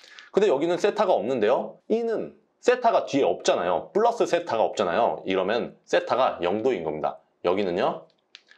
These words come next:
마이너스 사십오 도가 있죠? 여기가 마이너스 사십오 도가 들어가면 되겠죠. 페이저로 바꿔주면은 루트 이 분의 백입니다. 그 다음에 각도 영 도, I, I는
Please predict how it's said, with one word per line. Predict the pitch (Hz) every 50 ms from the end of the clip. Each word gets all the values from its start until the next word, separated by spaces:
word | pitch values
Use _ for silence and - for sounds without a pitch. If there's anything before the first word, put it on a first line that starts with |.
| _ _ _ _ _
마이너스 | - 90 101 117 139 156 165 - -
사십오 | - 104 101 - 120 95
도가 | 90 92 90 82
있죠? | - - - 127 95 85 -
여기가 | - 85 80 90 120 120
마이너스 | - 78 80 92 110 110 -
사십오 | - - 92 - 113 104 92
도가 | 82 87 107 120
들어가면 | - - 90 - 87 - 120
되겠죠. | - 87 80 82 82 - 80 - - _ _ _ _ _ _
페이저로 | - - 247 254 226 196 190 147 -
바꿔주면은 | - - - 117 107 - 98 90 90 101 123 143 139 104
루트 | 92 120 127 - - - - - 190
이 | 226 202 -
분의 | - - 95 107 135 160 175 185 - - _ _ _ _
백입니다. | - - - - 123 127 104 87 76 - 73 - - _ _ _ _ _ _ _ _
그 | _ - 87
다음에 | 92 85 85 82 101 120 139 151 165 160 - _ _
각도 | - - - - - _ _ - 120 113
영 | 85 80 82 80
도, | 92 101 123 151 180 - - _ _ _ _ _ _ _ _ _ _ _ _ _ _ _ _ _ _ _ _ _ _ _ _ _ _ _ _ _ _ _ _ _ _ _ _ _ _ _ _ _ _ _ _ _ _ _ _ _ _ _ _ _ _ _
I, | - - 85 82 85 95 120 - - - - - _ _ _ _
I는 | - 90 98 107 107 117 135 156 165 170 165 -